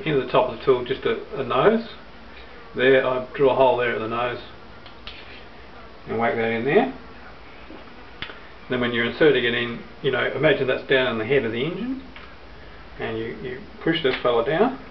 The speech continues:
and voila, that's in. See, that's clicked in. Okay. Now that's actually very reassuring when you're working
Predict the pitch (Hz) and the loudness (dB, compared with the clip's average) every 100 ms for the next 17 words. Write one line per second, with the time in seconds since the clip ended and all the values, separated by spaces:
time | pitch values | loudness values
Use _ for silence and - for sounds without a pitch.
0 | - - - - - - - - - - | -16 -14 -12 -14 -16 -16 -18 -18 -16 -14
1 | - - - - - - - - - - | -14 -14 -16 -18 -16 -16 -16 -16 -16 -10
2 | 135 131 135 - - - - 139 - 151 | -2 4 6 6 0 -12 -4 -4 2 0
3 | - - - 143 131 127 - - - - | 0 -6 0 4 4 2 -2 0 0 -2
4 | - - - - - - - 170 196 - | -8 -10 -14 -14 -14 -12 -8 -6 -6 -10
5 | - - - - - - 127 139 156 151 | -14 -14 -12 -10 -10 -4 2 6 6 4
6 | 143 - 131 135 135 131 120 - 165 165 | 2 4 6 8 8 8 4 6 6 8
7 | 143 123 131 139 139 | 6 6 8 6 6